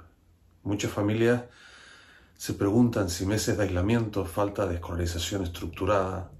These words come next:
y la posible pérdida de seres queridos tendrán consecuencias duraderas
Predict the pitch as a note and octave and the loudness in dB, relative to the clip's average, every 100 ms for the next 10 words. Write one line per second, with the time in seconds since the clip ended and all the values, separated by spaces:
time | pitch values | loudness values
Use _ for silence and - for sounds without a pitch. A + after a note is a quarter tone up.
0 | - A#2 F#2+ F#2 - C#3+ A2+ - G#2+ F2+ | -8 -2 -2 -2 0 0 2 0 0 0
1 | E2+ E2+ G2 E2+ E2+ F2 F#2+ F#2+ - - | -2 -2 -4 -6 -4 -2 0 0 -4 -12
2 | - - - - - - - - - - | -16 -14 -14 -14 -12 -12 -12 -12 -10 -10
3 | - - - A2+ G#2 C#3 C#3 C3 B2 G#2 | -10 -12 -6 -2 4 4 4 4 4 2
4 | A2+ A2 A#2+ G2+ G2+ F#2 G#2 G#2 | 2 2 0 0 2 4 4 4